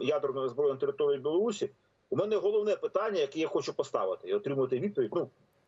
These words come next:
я розумію, що це питання скоріше в повітря, бо його треба адресувати Білорусі чи Російській Федерації.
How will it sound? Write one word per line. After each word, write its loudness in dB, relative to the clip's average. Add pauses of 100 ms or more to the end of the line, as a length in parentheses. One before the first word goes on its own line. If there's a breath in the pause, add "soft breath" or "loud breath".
(320)
я 2
розумію, 0
що -6
це -2 (300)
питання 0
скоріше -2
в -6
повітря, -2 (920 soft breath)
бо 4
його 2
треба 2
адресувати 0 (720)
Білорусі -2
чи -2
Російській -2
Федерації. 0